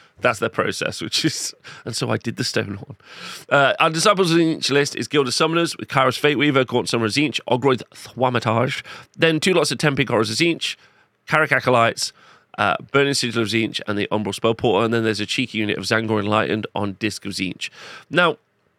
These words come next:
it's fair to say that Guild of Summoners has been maybe one of the only competitive builds that we've seen. Last week, we did actually see a very, uh, spicy different Tzeentch list being played by Joe,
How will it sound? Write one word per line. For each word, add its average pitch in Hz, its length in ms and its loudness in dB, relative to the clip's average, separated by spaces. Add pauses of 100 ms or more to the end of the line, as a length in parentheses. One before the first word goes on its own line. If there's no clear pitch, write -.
(720)
it's 147 160 0
fair 185 180 4
to 135 120 -4
say 151 200 4
that 127 100 -2
Guild 151 180 2
of 127 60 -2
Summoners 135 380 0
has 110 80 -8
been 127 320 0
maybe 131 280 2
one 123 200 2
of 113 100 -2
the 120 100 2
only 120 140 0
competitive 120 540 -4
builds 120 260 0
that - 80 -8
we've - 160 -4
seen. 151 340 -4
Last 147 320 -2
week, 160 320 -2 (240)
we 139 100 2
did 147 140 4
actually 135 280 0
see 143 180 0
a 127 40 2
very, 123 360 0
uh, 107 220 0
spicy 120 440 0
different 123 440 -2
Tzeentch 127 280 -2
list 127 200 -2
being 117 140 -2
played 120 180 -4
by 107 100 -2
Joe, 117 420 2